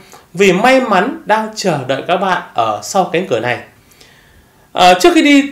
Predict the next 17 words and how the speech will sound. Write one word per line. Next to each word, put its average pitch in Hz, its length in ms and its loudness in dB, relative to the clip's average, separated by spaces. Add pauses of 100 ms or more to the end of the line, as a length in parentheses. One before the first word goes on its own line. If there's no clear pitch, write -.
tìm 202 140 2
hiểu 156 140 4
chi 247 100 -4
tiết, 302 220 0
quý 254 80 0
vị 247 140 -2
đừng 190 180 0
quên 240 180 4
nhấn 214 160 0
vào 180 120 0
nút 233 100 0
đăng 233 180 2
ký 196 140 -4
kênh, 240 300 0
bấm 185 140 -2
vào 262 120 0
biểu 135 140 -2